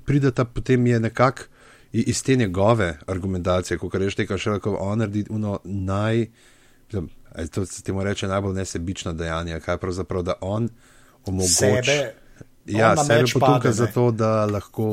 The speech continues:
Speaker 1: eh, John pa Mary potem naprej brez nevarnosti. Čeprav ne.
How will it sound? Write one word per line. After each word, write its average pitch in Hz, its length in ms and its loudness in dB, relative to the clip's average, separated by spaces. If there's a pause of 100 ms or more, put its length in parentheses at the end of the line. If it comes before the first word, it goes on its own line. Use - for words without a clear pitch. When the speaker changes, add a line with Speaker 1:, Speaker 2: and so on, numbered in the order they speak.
Speaker 1:
eh, 92 380 -4 (320)
John 98 340 -2
pa 92 140 -2
Mary 90 460 -2 (180)
potem 85 420 -6
naprej 82 460 -6
brez 76 480 -8
nevarnosti. 80 760 -8
Čeprav 123 320 -4
ne. 117 180 -4